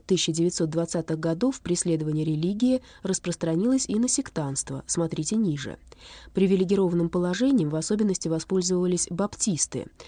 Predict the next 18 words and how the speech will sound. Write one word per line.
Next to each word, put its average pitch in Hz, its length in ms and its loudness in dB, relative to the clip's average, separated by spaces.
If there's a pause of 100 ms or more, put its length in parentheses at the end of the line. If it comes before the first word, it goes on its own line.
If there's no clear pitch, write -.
(240)
Три 190 220 4
течения, 214 480 4
близкие 160 400 2
к 160 60 -10
евангелизму, 165 760 2
молокане, 170 640 0
штундисты 156 600 0
и - 100 -4
пашковцы, 160 720 -4
евангелические 170 720 0
христиане, 156 720 -2 (300)
теперь 311 260 0
заканчивают 233 580 2
своё 175 280 0
слияние, 180 580 0
начатое 185 500 -2
ещё 220 300 -2
раньше. 131 480 -4